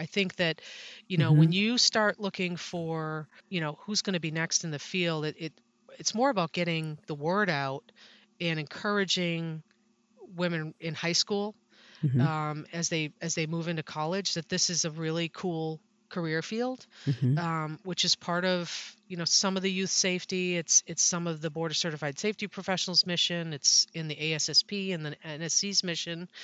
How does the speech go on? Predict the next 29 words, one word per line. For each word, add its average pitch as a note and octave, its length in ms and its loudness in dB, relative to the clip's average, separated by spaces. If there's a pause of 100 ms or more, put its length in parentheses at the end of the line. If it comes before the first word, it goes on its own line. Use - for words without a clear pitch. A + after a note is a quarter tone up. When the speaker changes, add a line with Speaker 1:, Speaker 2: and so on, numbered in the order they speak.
(420)
Speaker 1:
to G3+ 100 2
get F3 180 2
more F#3 220 2
people D#3+ 500 -4 (220)
into F3 200 -4
the D3+ 100 -4
field. E3+ 600 0 (460)
Um, D#3 400 -2 (800)
but G3 240 4 (420)
as G3 380 2
women F#3+ 260 2
in C#4 200 2
the D4 100 2
field, F3 360 0
we E3 100 -2
have E3 180 -2
to E3+ 80 -4
be D#3+ 120 -2
more D#3+ 280 -2
active E3 500 -2
in D#3 520 -4 (580)
really G#3+ 760 2 (880)
giving F#3 360 -2
opportunities, E3+ 1000 0 (100)
uh, D3+ 300 -4 (180)
to E3+ 140 -2
people F3 320 -8
that E3 140 -4
we've D#3+ 240 -6